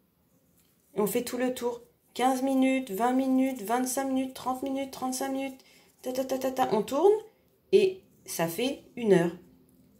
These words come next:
Donc, quand l'aiguille rose, elle a fait le tour, elle est partie de zéro et qu'elle a fait tout le tour comme ça,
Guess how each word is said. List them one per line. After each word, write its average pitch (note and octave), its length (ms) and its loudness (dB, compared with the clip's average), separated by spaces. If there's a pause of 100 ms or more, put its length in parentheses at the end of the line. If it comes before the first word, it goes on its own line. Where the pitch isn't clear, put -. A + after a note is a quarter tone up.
(500)
Donc, F#3+ 300 6
quand E4+ 180 4
l'aiguille A3+ 560 -4 (140)
rose, G3 520 4 (680)
elle E3+ 120 2
a F3 80 6
fait F3 180 4
le F3 200 6
tour, D4 260 -2
elle F#3 80 2
est F3 60 4
partie F#3 300 -2
de F3 120 4
zéro A3+ 520 0 (500)
et E3 80 -6
qu'elle E3+ 160 4
a D#3+ 80 4
fait E3+ 160 -2
tout - 220 -6 (220)
le B3+ 160 4
tour B3+ 240 -10
comme E3+ 180 0
ça, F3+ 340 -4